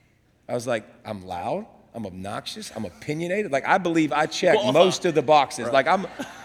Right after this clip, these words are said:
Speaker 1: I might be overqualified for this job. And, and I, and I started to work. And he, but here's the thing to stress. Just like at Georgia, you know, three positions in six months at, on campus. Like, I, when I started my media career, I sucked.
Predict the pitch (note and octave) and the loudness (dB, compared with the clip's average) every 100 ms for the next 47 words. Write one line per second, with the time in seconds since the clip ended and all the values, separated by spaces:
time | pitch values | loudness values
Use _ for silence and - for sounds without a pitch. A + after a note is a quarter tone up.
0 | - F#3+ C4+ B3 F3 F#3 D#3+ G#3+ F3 D#3+ | 0 6 12 12 10 4 10 10 10 4
1 | D#3+ C3 A2+ - A2+ G2+ A2 G#2+ - A#2 | 6 6 6 4 2 2 -4 -8 -4 -2
2 | F#2 D#2+ - - - - - - - - | -2 -6 -12 -20 -20 -20 -20 -20 -20 -20
3 | - D3 D3 D3+ C#3+ C#3+ - - - - | 0 4 6 6 4 0 -10 -20 -20 -4
4 | D#3 D#3 D#3 D#3 D#3+ D3 - F#3+ F3+ D3 | 0 2 2 4 4 4 4 4 4 2
5 | D#3 G#3+ F#3+ G#3 G3 G#3 B3+ A#3 F#3+ G3 | 2 2 0 -2 0 0 2 2 0 -2
6 | F3 D#3 - E3+ A#2+ - - _ C#3+ F#3+ | -2 -4 -2 0 0 -4 -20 _ -8 0
7 | G#3+ F3+ F3 B2+ D3 C3 G#2+ F2+ - _ | 2 2 -2 -2 -2 -2 -4 -10 -14 _
8 | _ _ - C#3 B2 E3 E3+ C#3+ C#3+ D3 | _ _ -4 -4 -2 -4 -2 -2 -2 -2
9 | C#3+ A#2+ B2 - D3+ - C3+ B2+ A2 G#2 | -4 -8 -8 -6 -8 -8 -6 -6 -6 -14
10 | A#2 A#2+ A2 A#2 G#2+ G2 - _ _ - | -8 -8 -6 -8 -8 -10 -18 _ _ -4
11 | D#3+ - B3+ C#4 C3+ C#3 F3 C4 - - | -4 0 4 6 6 4 2 2 0 -6
12 | F3+ E3+ F#3+ D#3+ C#3 D3 A#2+ G#2+ A#2+ D3 | 0 2 0 -2 -2 -2 0 -2 -2 -2
13 | D#3 E3 F3 - G3 A#3+ - - - - | -4 -4 -6 -4 0 0 0 -4 -8 -8
14 | - C#3 B2+ - - | -6 0 0 0 -18